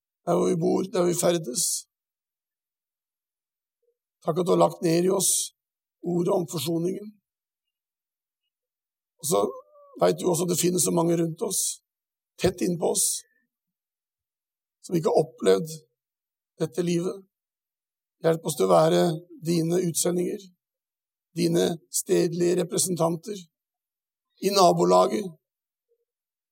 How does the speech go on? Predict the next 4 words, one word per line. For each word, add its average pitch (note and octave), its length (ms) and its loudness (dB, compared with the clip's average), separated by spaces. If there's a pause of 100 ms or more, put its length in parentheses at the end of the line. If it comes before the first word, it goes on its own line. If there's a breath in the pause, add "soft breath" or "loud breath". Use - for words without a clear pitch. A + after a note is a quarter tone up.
(420)
på F3+ 80 0
studieplassen, F#3 840 2 (840)
på F3+ 120 -4
skolen, F3 540 2